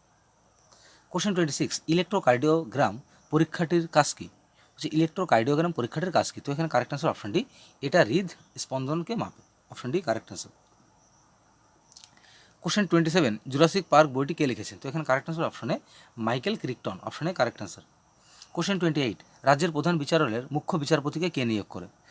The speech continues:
বলছে রাজ্যের প্রধান বিচারালয়ের মুখ্য বিচারপতিকে কে নিয়োগ করে? তো এখানে কারেক্ট আনসার অপশন বি, ভারতের রাষ্ট্রপতি নিয়োগ করে, অপশন বি কারেক্ট আনসার। কোশ্চেন টোয়েন্টি নাইন, তাপমাত্রা বাড়ার সঙ্গে, তাপমাত্রা বাড়ার সঙ্গে সঙ্গে ধাতুর প্রতিরোধ কী হয়? তো এখানে কারেক্ট আনসার অপশন এ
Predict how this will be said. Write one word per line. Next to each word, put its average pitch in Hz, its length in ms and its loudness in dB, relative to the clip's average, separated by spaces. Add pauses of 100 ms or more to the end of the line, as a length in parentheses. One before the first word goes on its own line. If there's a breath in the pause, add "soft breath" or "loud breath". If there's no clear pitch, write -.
(240 loud breath)
বলছে 156 180 2
রাজ্যের 131 320 8
প্রধান 147 220 0
বিচারালয়ের 127 460 -2
মুখ্য 127 280 -6
বিচারপতিকে 135 480 -4
কে 135 140 0
নিয়োগ 113 160 -2
করে? 95 140 -12
তো - 60 -10
এখানে 147 140 -4
কারেক্ট 131 240 2
আনসার 147 140 -2
অপশন 113 240 -8
বি, 175 100 0 (380 loud breath)
ভারতের 139 220 0
রাষ্ট্রপতি 127 360 0
নিয়োগ 98 200 -6
করে, 98 140 -12
অপশন 101 220 -8
বি 165 80 -2
কারেক্ট 113 280 0
আনসার। 95 220 -16 (560 loud breath)
কোশ্চেন 175 260 -2
টোয়েন্টি 151 220 -2
নাইন, 98 200 -4 (320 soft breath)
তাপমাত্রা 170 380 2
বাড়ার 151 300 4
সঙ্গে, 120 220 -6 (480)
তাপমাত্রা 165 460 0
বাড়ার 123 320 2
সঙ্গে 156 160 -2
সঙ্গে 123 260 -6 (320 soft breath)
ধাতুর 131 240 -2
প্রতিরোধ 143 400 -4
কী 113 100 -6
হয়? 87 160 -10 (800 soft breath)
তো 165 80 0
এখানে 165 180 2
কারেক্ট 143 260 0
আনসার 165 160 0
অপশন 123 240 -4
এ 190 60 0